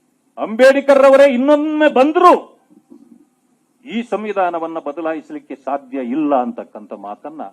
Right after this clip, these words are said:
ಅವರು ಕೊಟ್ಟಿದ್ದಾರೆ. ಆದ್ರೆ ಕಾಂಗ್ರೆಸ್ನವರ ಅಪಪ್ರಚಾರ ನಿಲ್ಲೋದಿಲ್ಲ. ಇವತ್ತಿಗೂ ಕೂಡ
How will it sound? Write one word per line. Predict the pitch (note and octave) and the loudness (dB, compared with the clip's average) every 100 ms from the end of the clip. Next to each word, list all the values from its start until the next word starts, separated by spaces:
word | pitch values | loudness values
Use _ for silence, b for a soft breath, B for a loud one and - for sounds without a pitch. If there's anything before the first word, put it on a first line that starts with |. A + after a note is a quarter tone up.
| _ | _
ಅವರು | G2 F#2 B2 | -20 _ -20
ಕೊಟ್ಟಿದ್ದಾರೆ. | G#2+ G2+ _ _ _ _ - _ _ - - _ - - - - - _ _ _ _ - _ _ _ _ _ _ _ _ B2 | -20 -20 _ _ _ _ -20 _ _ -8 -8 _ -20 -20 -20 -20 -20 _ _ _ _ -20 _ _ _ _ _ _ _ _ -6
ಆದ್ರೆ | C#3+ C#3+ G#2+ C3+ _ _ _ _ _ | -4 -6 -14 -20 _ _ _ _ _
ಕಾಂಗ್ರೆಸ್ನವರ | C#3 C3+ C#3+ C3+ - C#3+ C3 C#3+ A#2 | -6 -6 -8 -14 -14 -14 -12 -12 -14
ಅಪಪ್ರಚಾರ | C3 - B2 C3+ B2 B2 | -14 -16 -14 -14 -14 -14
ನಿಲ್ಲೋದಿಲ್ಲ. | B2+ C3 B2 B2 C3+ _ _ _ _ _ _ _ _ _ _ _ _ _ _ A2+ | -14 -12 -12 -16 -18 _ _ _ _ _ _ _ _ _ _ _ _ _ _ -16
ಇವತ್ತಿಗೂ | B2+ D3 - C#3 C#3 D3 | -14 -14 -14 -16 -16 -14
ಕೂಡ | C#3+ | -12